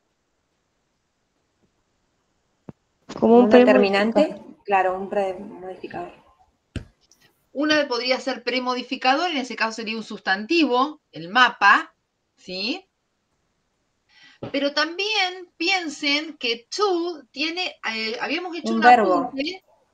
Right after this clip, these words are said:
Speaker 3: eh, si
Speaker 2: Como
Speaker 3: querés,
Speaker 2: un
Speaker 3: Mercedes,
Speaker 2: verbo.
Speaker 3: querés ir anotándolo, que el to podía ser,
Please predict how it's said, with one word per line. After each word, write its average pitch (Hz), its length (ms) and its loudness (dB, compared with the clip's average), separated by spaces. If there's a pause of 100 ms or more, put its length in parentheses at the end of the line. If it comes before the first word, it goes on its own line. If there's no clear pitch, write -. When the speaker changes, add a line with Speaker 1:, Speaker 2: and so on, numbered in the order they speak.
(120)
Speaker 3:
eh, 180 200 -10
si 185 180 -16
Speaker 2:
Como 190 120 -10
Speaker 3:
querés, 208 140 0
Speaker 2:
un 208 80 2
Speaker 3:
Mercedes, 240 220 -4
Speaker 2:
verbo. 294 140 -8
Speaker 3:
querés 233 220 -10
ir 233 140 -4
anotándolo, 220 880 -2 (440)
que 254 320 0
el 320 180 -4
to 415 440 -4
podía 311 400 0
ser, 220 440 -2